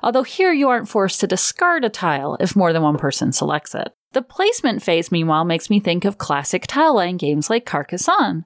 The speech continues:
as players have to ensure all the edges mesh properly. This,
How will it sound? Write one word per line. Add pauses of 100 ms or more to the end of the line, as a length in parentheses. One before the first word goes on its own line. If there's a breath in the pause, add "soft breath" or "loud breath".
(140)
as
players
have
to
ensure
all
the
edges
mesh
properly. (180)
This,